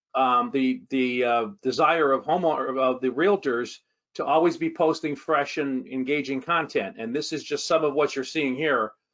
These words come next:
This is our real, this is a, we're a company that has a fire in the belly for good content.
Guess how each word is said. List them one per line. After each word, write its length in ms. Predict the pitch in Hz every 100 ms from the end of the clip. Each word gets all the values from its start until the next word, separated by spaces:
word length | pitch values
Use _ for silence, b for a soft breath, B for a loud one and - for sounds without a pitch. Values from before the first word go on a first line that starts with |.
| _ _
This 180 | 156 156
is 160 | 180 165
our 160 | 175
real, 300 | 151 170 160
this 220 | 160 175 185
is 100 | 180
a, 100 | 160
we're 140 | 175 220
a 60 |
company 360 | 220 202 185 165
that 140 | 147
has 160 | 151 123
a 60 |
fire 340 | - 160 160 156
in 80 | 147
the 80 |
belly 340 | 131 139 139 123
for 160 | 135
good 240 | 110 151 131
content. 460 | 123 117 - 98